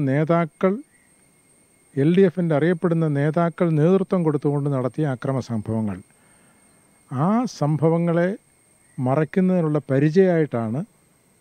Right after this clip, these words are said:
എനിക്കെതിരെയും എൻ്റെ സഹപ്രവർത്തകർക്കെതിരെയും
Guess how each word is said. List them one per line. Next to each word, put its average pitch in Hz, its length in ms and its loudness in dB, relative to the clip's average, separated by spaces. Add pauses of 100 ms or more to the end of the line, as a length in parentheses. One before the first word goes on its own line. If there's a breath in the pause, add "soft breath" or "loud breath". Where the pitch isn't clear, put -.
(640)
എനിക്കെതിരെയും 151 640 2
എൻ്റെ 135 140 -4
സഹപ്രവർത്തകർക്കെതിരെയും 135 1400 -4